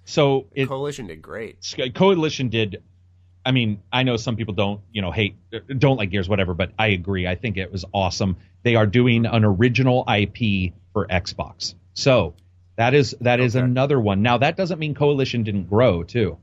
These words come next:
Speaker 1: Um, you know, if,
Speaker 2: Mm-hmm.
Speaker 1: can they handle two? Because, of course, a Gears is gonna be, there's a different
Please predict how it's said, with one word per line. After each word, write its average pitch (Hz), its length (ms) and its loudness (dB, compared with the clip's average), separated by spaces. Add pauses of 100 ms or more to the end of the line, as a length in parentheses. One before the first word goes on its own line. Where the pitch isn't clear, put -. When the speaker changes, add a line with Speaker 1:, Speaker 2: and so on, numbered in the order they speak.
(420)
Speaker 1:
Um, 98 400 2
you 110 100 2
know, 98 140 4
if, 95 80 -2
Speaker 2:
Mm-hmm. 87 160 -16
Speaker 1:
can 123 100 2
they 107 120 2
handle 107 280 0
two? 87 380 -4 (200)
Because, 135 260 2
of 113 100 -2
course, 151 240 0
a 123 60 0
Gears 107 500 0
is 98 100 -6
gonna 113 180 2
be, 98 380 0 (120)
there's 113 180 0
a - 20 2
different 104 360 -4